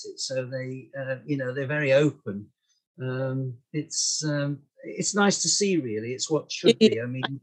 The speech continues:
Speaker 2: I agree
Speaker 1: these
Speaker 2: with you.
Speaker 1: sorts of things, because they've not talked about it, people have suffered in silence.
Speaker 2: Mm.
Speaker 1: Um, and, um, you know, I mean, w-, when I think that those nineteen men originally, not one had spoken to anybody, not even
Speaker 2: Mm.
Speaker 1: close family, sometimes wives,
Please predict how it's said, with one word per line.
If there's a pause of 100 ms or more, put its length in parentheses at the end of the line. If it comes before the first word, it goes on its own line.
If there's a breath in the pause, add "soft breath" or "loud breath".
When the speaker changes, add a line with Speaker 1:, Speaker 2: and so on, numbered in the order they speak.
(180)
Speaker 2:
I
agree
Speaker 1:
these
Speaker 2:
with
you.
Speaker 1:
sorts
of
things,
because
they've
not
talked
about
it,
people
have
suffered
in
silence. (640)
Speaker 2:
Mm.
Speaker 1:
Um, (280)
and, (180)
um, (420)
you
know,
I
mean,
w-,
when
I
think
that
those
nineteen
men
originally,
not
one
had
spoken
to
anybody, (480)
not
even
Speaker 2:
Mm.
Speaker 1:
close
family,
sometimes
wives,